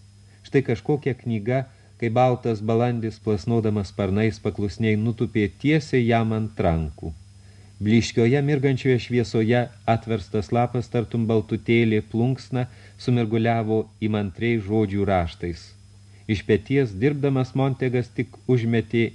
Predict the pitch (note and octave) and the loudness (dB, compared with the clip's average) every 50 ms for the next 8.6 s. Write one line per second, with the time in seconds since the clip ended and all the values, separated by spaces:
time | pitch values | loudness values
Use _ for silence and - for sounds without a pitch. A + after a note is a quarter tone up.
0 | - - - G#2+ G#2 G2+ F#2+ G#2+ A2+ A2+ - - - - A2 A2+ A2+ A2+ - - | -8 -10 -4 -2 -2 -2 -2 -2 -2 -4 -4 -6 -4 0 2 2 2 0 -2 -4
1 | C#3+ D#3 D3+ - - - - - - - - G2+ A2 A2 F#2 F#2 G2 C3 E3 E3+ | -6 -6 -6 -8 -16 -20 -20 -20 -18 -12 -4 0 0 0 0 0 0 0 2 2
2 | D3+ A2 F2+ F#2 F2+ F2+ E2 - - - - - - - - - G#2 G#2+ A2 G#2 | 0 0 -2 -4 -6 -6 -8 -12 -20 -20 -20 -20 -20 -18 -8 -4 -2 0 2 0
3 | F#2 - - G2+ - - - C#3+ D3+ D3 B2 - - - G2 F#2 - - G2 F#2+ | 0 -2 -6 -8 -8 -4 -2 0 0 0 -2 -4 -6 -8 -8 -8 -6 -6 -8 -8
4 | F2 - - A2 C3 E3 E3 D3+ D3 C#3 C3 - C#3 C3+ C3+ C3+ B2+ - - C3 | -8 -8 -6 -2 0 0 2 0 0 -2 -4 -4 -2 -2 -2 -2 -4 -6 -6 -4
5 | B2 C3+ B2 A#2+ A#2+ A#2 A#2 A2 - - - B2+ B2+ B2+ A#2+ A#2+ A#2 A#2 A2+ A2 | -2 -2 0 0 0 -2 -2 -2 -4 -4 -2 0 2 2 2 0 0 0 -2 -2
6 | - A#2+ A2 G#2+ G2 - - - - C3 D3+ C#3+ B2 C3 B2 A#2 - - - - | -4 -2 -2 -2 -4 -4 -8 -10 -6 -4 -4 -2 0 0 0 -2 -4 -10 -20 -20
7 | - - - B2 B2 B2 A2+ - - B2+ - - A#2+ G#2+ - - A2+ A2+ G#2+ G2 | -20 -12 -6 -2 -2 -2 -2 -2 -4 -6 -4 -2 -4 -4 -4 -4 -4 -2 -2 -4
8 | F2+ F#2 A2 G#2+ G#2+ G2 G#2 G2+ F#2+ - - G2+ | -2 0 2 2 2 0 -2 -4 -4 -6 -8 -8